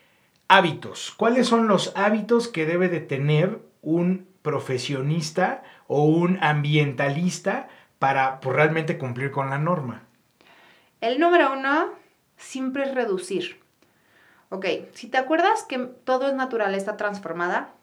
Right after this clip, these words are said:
Speaker 2: está bien bonito porque si tú usas algo que no necesitas, escucha bien esto, si tú usas algo que no necesitas, te estás robando a ti mismo, ¿ok? Si tú usas, ahorita, por ejemplo, está muy de moda de,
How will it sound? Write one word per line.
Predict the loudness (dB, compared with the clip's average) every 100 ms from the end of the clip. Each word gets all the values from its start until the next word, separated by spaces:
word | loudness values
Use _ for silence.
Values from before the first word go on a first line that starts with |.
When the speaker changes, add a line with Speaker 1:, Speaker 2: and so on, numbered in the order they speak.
| _ _ _ _ _
Speaker 2:
está | -16 -6 -4
bien | -2
bonito | -2 -4 -4 -6
porque | -6 -6 -6 -6
si | -10
tú | -12 -4 0 0
usas | 0 -4 -2
algo | -2 0 -2 -4
que | -6
no | -6
necesitas, | -6 -6 -8 -10 -10 -4 -4 -4 -10 -20 _ _ _ _ _ _
escucha | -14 -10 -6
bien | -4 -4
esto, | -4 -8 -10
si | -12 -12 -16
tú | -6 0 0 0
usas | -2 -6 -2
algo | -2 -2 -4 -6
que | -8
no | -6 -6
necesitas, | -6 -8 -10 -10 -10 -8 -4 -4 -6 -16 _ _ _ _
te | -12
estás | -10 -8 -8 -6
robando | -6 -4 -4 -4
a | -4
ti | -6
mismo, | -8 -10 -14 -18 -20 _ _ _ _ _ _ -14
¿ok? | -6 -6 -6 -10 _ _ _ _
Si | -12 -10
tú | -2 0
usas, | 2 4 4 4
ahorita, | 0 -2 -4
por | -4
ejemplo, | -4 -4 -2 -2 -4
está | -6 -6
muy | -4
de | -4
moda | -4 -2 -2
de, | 0 -2 -6